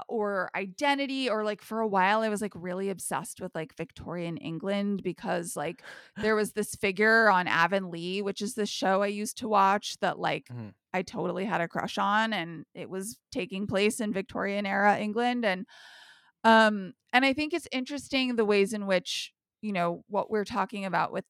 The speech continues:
Speaker 1: with these personal stories, but then also with this film, that, you know, adolescents also, uh, uh, often, I should say, find the outlets of the adult world to be sort of, like, ill-equipped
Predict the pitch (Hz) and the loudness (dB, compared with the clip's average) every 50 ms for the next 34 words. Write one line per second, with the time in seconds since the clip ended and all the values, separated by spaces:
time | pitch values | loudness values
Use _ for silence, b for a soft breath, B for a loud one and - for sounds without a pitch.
0 | _ _ _ - 185 175 - 175 - - - 247 214 - 233 208 - 208 190 185 | _ _ _ -10 -8 -8 -6 -8 -8 -6 -6 -6 -4 -2 -2 -2 0 2 2 2
1 | 185 156 190 185 190 180 175 175 190 196 - 202 196 185 185 180 - 185 - - | 2 0 -2 -2 -2 -4 -2 -4 -4 -4 -4 -4 -2 -4 -4 -6 -8 -10 -12 -4
2 | - - 330 339 302 254 226 214 214 202 190 b b b b b b b b _ | 0 2 4 4 4 4 4 2 -2 -4 -6 b b b b b b b b _
3 | - 214 185 233 233 226 220 208 - _ _ _ - 220 226 226 220 - - 214 | -12 2 6 8 8 8 8 6 2 _ _ _ -6 -4 -2 0 -2 2 4 6
4 | 226 233 254 277 277 254 226 226 220 - 254 254 247 226 - - - 208 202 214 | 8 8 8 6 4 4 4 4 2 0 -2 -2 -2 -4 -2 0 0 2 2 2
5 | - - 226 220 214 214 208 202 196 196 - _ _ - - - - - _ - | 2 4 6 6 8 8 6 6 4 2 0 _ _ -10 -8 -8 -8 -8 _ -2
6 | - - - _ - 190 208 214 220 - - - 233 214 208 190 180 180 185 185 | -2 -2 -2 _ 4 6 6 6 4 0 -2 0 0 0 0 -2 -4 -10 -12 -14
7 | 185 - _ - 190 190 - 202 190 233 - - 180 170 165 165 165 160 - - | -16 -16 _ -14 -12 -12 -12 -12 -14 -12 -6 -4 -2 -2 -2 -2 -4 -6 -10 -14
8 | _ _ _ _ _ _ _ _ - - - 262 262 277 285 311 330 359 311 277 | _ _ _ _ _ _ _ _ -16 -4 0 4 4 6 6 4 2 0 -2 -4
9 | 320 277 - - 190 180 214 - - 269 277 - - - - 226 226 220 208 190 | -4 -4 0 2 2 2 2 2 0 0 0 0 -2 -2 -2 0 0 0 -2 -6
10 | 175 190 - 180 - 233 220 214 202 190 170 - 202 175 170 170 - - - - | -12 -16 -16 -10 -6 -2 2 2 2 2 2 0 0 2 2 0 -4 -6 -12 -20
11 | - _ _ - 208 190 185 175 165 175 190 220 247 285 320 330 262 262 - - | -20 _ _ -16 -10 -6 -4 -2 0 0 0 0 0 0 -2 -4 -6 -10 -14 -14
12 | - - 262 214 185 - 220 208 208 208 208 - - 208 202 190 190 180 170 190 | -6 -4 -4 -4 -4 -4 -6 -4 -4 -4 -4 -4 -4 -2 0 0 0 -2 0 0
13 | 175 165 165 - - - - - _ _ _ _ _ - 226 247 262 269 254 233 | 0 0 0 -2 -8 -16 -20 -20 _ _ _ _ _ 2 4 4 4 2 0 -2
14 | - - - - 190 233 - _ - - - - | -4 -4 -2 0 0 0 -2 _ -12 -16 -16 -16